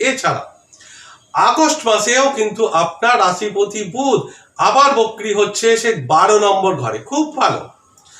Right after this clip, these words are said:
কিন্তু যেহেতু দ্বাদশ ঘরে বক্রি হচ্ছে, এখানে শুধু একটা কথা খেয়াল রাখতে হবে, খরচ। এই সময়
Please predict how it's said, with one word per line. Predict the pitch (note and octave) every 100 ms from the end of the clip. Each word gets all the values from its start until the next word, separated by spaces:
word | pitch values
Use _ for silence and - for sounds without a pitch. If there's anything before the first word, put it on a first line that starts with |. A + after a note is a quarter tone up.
| - _ _ _ -
কিন্তু | C4+ D#4 D4+ - - - _ _ _ -
যেহেতু | B2+ A3+ C4 D4+ D4 D3
দ্বাদশ | D#3 F3 C4+ D4+ A#3+
ঘরে | B3+ B3
বক্রি | A3 - A3 A3
হচ্ছে, | G#3+ - G#3+ -
এখানে | G#3 A#3+ A#3+ A#3+
শুধু | A3 A3 - E3
একটা | G3 - C#4+ B3+
কথা | A#3+ A#3 A#3 A#3+ - - -
খেয়াল | F#3+ G3 F#3+
রাখতে | F3+ -
হবে, | F#3+ A3+ - -
খরচ। | D3+ F3+ F3+ B2 - - - _ _ _ _ -
এই | G3+ C4 -
সময় | A#3 A3 E3+